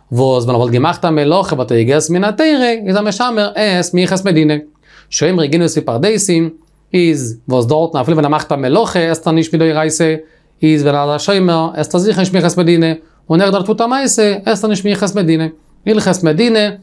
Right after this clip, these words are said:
איז נאר ביי שומרי גיטות וערימות. מוסיף רב אחא בר אבונה אויף שמואל, מיר האבן געלערנט, א משמר עס א פרה. די פרה אדומה, דא וואס זי איטער, פון די שחיטה, ביז מיר נעמען צוזאמען די אפר, מטעמי בגדים.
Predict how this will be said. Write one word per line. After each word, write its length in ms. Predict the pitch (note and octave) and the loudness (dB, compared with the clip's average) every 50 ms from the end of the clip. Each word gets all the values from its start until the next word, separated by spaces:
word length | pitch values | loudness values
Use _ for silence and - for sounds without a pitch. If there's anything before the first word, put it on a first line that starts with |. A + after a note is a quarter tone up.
| _ _ _ _ - | _ _ _ _ -2
איז 180 | C#3 C3 C3 | -2 0 2
נאר 260 | E3+ G#3 G#3+ G3+ G3+ | 2 2 2 2 2
ביי 180 | G3 D#3+ C#3 B2+ | 0 0 -2 -4
שומרי 340 | - - G3 G3 F#3 E3+ E3 | -2 -2 -2 0 2 0 0
גיטות 300 | D#3 E3 F3 F3 E3+ D#3+ | 0 0 0 0 0 0
וערימות. 420 | E3+ E3+ D#3+ B2+ A#2+ A#2+ A#2 B2 A#2+ - - - _ _ _ _ _ - - - - - - - - | 0 0 -2 -2 -4 -4 -4 -4 -6 -6 -10 -12 _ _ _ _ _ -20 -20 -20 -20 -20 -16 -6 -2
מוסיף 440 | A#2+ C3 F3 G3+ G3 - - C#3 C3 | 0 2 2 0 -2 -2 -4 -2 -2
רב 160 | C3+ C#3 C3+ | -2 0 0
אחא 220 | C#3 C#3 C#3 - | 0 -2 -2 -2
בר 180 | C#3+ C3+ C3+ C3+ | -2 -2 0 -2
אבונה 240 | C3+ C3 C#3+ C#3+ C#3+ | 0 0 0 0 0
אויף 100 | C3+ - | -2 -2
שמואל, 280 | - - D#3 E3+ F#3 | 0 0 2 2 2
מיר 160 | E3 C#3+ C#3 C3+ | 2 0 0 -2
האבן 220 | C3+ C#3 C#3+ C#3+ | 0 0 0 0
געלערנט, 540 | C3+ C#3 D3 F3 F3 D3 C#3 C#3 C3+ - - | 0 0 0 0 -2 -4 -6 -8 -10 -10 -6
א 100 | - D3+ | -4 -4
משמר 680 | D3 C#3 C#3 B2 - - - D#3+ G3 G3+ F3+ F3 F3+ F3+ | -2 -2 -4 -6 -6 -4 -2 0 0 0 0 0 0 -2
עס 200 | - F3 E3 - | -2 -2 -2 -2
א 40 | F3+ | -2
פרה. 300 | F3+ - F3+ F3 C#3+ B2 - - _ _ _ _ _ - - - _ | -4 -4 -4 -4 -4 -6 -8 -12 _ _ _ _ _ -20 -20 -10 _
די 80 | - B2 | -4 -2
פרה 320 | A#2 A#2+ G3 G#3 F3+ F3+ | 0 0 0 2 2 0
אדומה, 300 | D#3+ C3 D3 F#3+ F#3 E3+ A2+ - - | -2 0 0 0 0 -2 -4 -4 -4
דא 80 | B2+ D#3 | -4 -2
וואס 200 | F3 F3+ E3 - | -2 -2 -2 -2
זי 60 | D#3 | -2
איטער, 420 | C3+ D#3 F#3 F#3 F#3 F3 C#3+ B2 - - - - | -2 0 -2 0 0 0 0 -2 -4 -8 -8 -4
פון 140 | - F3 E3+ | 0 0 2
די 120 | D3+ C3+ | 2 0
שחיטה, 380 | A#2 - - A3 A#3 G3 F#3 G#3 F3 D3 C3+ - - _ _ _ _ _ - | 0 -2 -2 -2 -2 0 0 0 0 0 -2 -4 -10 _ _ _ _ _ -2
ביז 320 | F3 A3 G#3+ G3+ F#3 D#3+ | 0 0 0 0 0 0
מיר 120 | C#3+ C#3+ C#3+ | 0 0 0
נעמען 180 | D#3+ D#3+ D#3 | 0 0 0
צוזאמען 300 | - - D#3+ D#3 D3+ C#3 | -2 -2 -2 -2 -2 -2
די 200 | A#2 A#2+ D#3 A3 | -2 0 0 0
אפר, 280 | G#3+ - F#3 F3 E3 E3 D#3+ - _ _ _ _ - | -2 0 -2 -2 -2 -2 -4 -8 _ _ _ _ -2
מטעמי 640 | E3+ E3 D#3 D#3 - - F3+ G#3 A3 A3 G#3+ G#3+ G#3 G3 | -2 -2 -2 -2 -2 -2 -2 -2 0 -2 0 0 0 0
בגדים. 500 | D3+ C#3 D#3+ G3+ G#3 F3 F#3+ F#3+ F3+ | 0 0 0 0 0 0 0 -2 -2